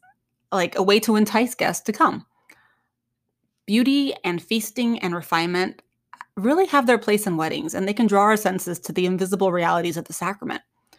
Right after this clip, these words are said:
However, this is a priority for some and not for others, and that's fine. For me and for, and for our wedding, it was a huge priority. As a calligrapher, I have very strong opinions on paper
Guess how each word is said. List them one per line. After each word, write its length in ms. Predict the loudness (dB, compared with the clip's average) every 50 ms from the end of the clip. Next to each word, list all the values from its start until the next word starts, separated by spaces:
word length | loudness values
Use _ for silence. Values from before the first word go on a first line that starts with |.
| _ _ _ _ _ _ _ _ _ _ _ _ _ _ -4
However, 320 | 2 4 4 4 4 2
this 180 | 0 -2 -2 -2
is 100 | -2 -2
a 60 | -2
priority 460 | -2 2 2 4 4 4 2 0 -2
for 100 | -2 -2
some 540 | -2 -2 0 0 0 0 -2 -4 -8 -10 -12 _ _ _ _
and 120 | -4 -2 -2
not 160 | -2 -4 -4
for 200 | -8 -10 -8 -8
others, 480 | -8 -8 -8 -12 -14 -12 -12 -14 -14 -14 _ _ _ _ _ _ _ _ -4
and 540 | -2 -2 0 0 0 0 0 -2 -4 -6 -8 _ _ -2
that's 200 | -2 -2 -2 -4
fine. 540 | -2 0 0 0 0 -2 -2 -6 -10 -12 _ _ _ _ _ _ _ _ _ _ _ _ _ _
For 180 | _ 0 2 2
me 260 | 4 4 4 4 4
and 160 | 4 4 2
for, 380 | 2 4 4 4 4 2 0 -2 -4
and 120 | -6 -4 -2
for 120 | 0 2
our 120 | 4 4
wedding, 320 | 6 4 4 2 2 0 -2
it 120 | -2 0
was 160 | -2 -2 -2
a 20 | -4
huge 280 | -8 -6 -8 -8 -8
priority. 540 | -8 -6 -4 -4 -4 -4 -6 -6 -6 -6 -4
As 200 | -4 -4 -4 -4
a 40 | -6
calligrapher, 720 | -2 2 2 2 4 2 0 0 2 2 4 4 2 0 -6 -16 _ _ -20 -20 -20 -20 -20 -12 -6
I 40 | -2
have 200 | 0 2 2 4
very 240 | 4 4 4 4 2
strong 340 | 2 -2 -2 0 0 0 0
opinions 520 | -2 -2 -2 0 0 0 -2 -2 -4 -4
on 160 | -4 -4 -6
paper 560 | -6 -8 -10 -10 -10 -10 -8 -10 -10 -10 -12